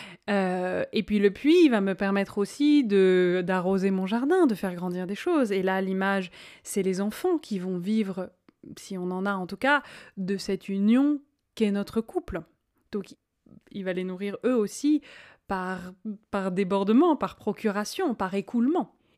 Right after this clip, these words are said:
Et puis, cerise sur le gâteau, euh, décapsuler une canette, ça fait un petit ploc très agréable, mais on sait tous que ça demande pas forcément énormément de compétences ou, euh, d'être très, très finot. Alors que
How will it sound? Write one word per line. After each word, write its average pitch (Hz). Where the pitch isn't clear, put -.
Et 233
puis, 339
cerise 285
sur 240
le 202
gâteau, 330
euh, 180
décapsuler 233
une 208
canette, 214
ça 196
fait 196
un 190
petit 196
ploc 202
très 185
agréable, 254
mais 190
on 196
sait 226
tous 320
que 214
ça 208
demande 190
pas 302
forcément 269
énormément 226
de 226
compétences 233
ou, 220
euh, 180
d'être 190
très, 190
très 196
finot. 170
Alors 208
que 220